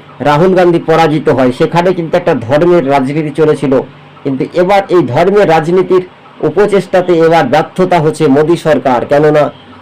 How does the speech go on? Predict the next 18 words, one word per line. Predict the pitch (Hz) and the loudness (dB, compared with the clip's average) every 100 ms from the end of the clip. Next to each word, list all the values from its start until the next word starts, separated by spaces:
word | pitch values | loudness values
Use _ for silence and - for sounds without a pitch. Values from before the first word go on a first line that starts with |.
| - | -4
রাজ্য | 131 165 143 202 | -2 -2 -2 0
রাজনীতিতেই | 180 165 156 180 170 180 175 151 - | 2 0 0 0 2 2 0 -2 -2
তৃণমূল | 165 175 175 175 - | 2 2 2 0 2
ও | 160 | 0
বিজেপিকে | 135 151 170 175 147 165 156 - - - - | 2 0 0 0 0 0 -2 -6 -20 -14 -4
এক | 151 175 185 160 | 0 0 -2 -4
ধাকে | 147 165 160 147 147 - - - - | -2 -2 0 -2 -2 -12 -20 -8 -2
তীব্র | 175 147 180 180 | -2 0 0 0
কড়া | 165 160 | 2 0
সমালোচনাতে | 151 156 156 151 160 151 139 147 - | 0 0 2 2 2 0 2 0 0
অধীর | - 147 151 160 | 0 0 2 2
রঞ্জন | 143 139 127 147 156 | 2 0 0 -2 -2
চৌধুরী। | 185 175 123 110 107 - - - - | -2 0 0 -4 -6 -16 -20 -20 -4
রাজ্য | 135 160 147 202 | -2 -2 -2 0
রাজনীতির | 196 185 180 190 190 | 2 0 0 0 0
বিষয়টা | 160 170 185 180 | 0 0 0 2
একটা, | 180 170 175 170 | 0 0 0 0
আহ, | 160 - - - 139 143 | -2 -12 -20 -8 -2 0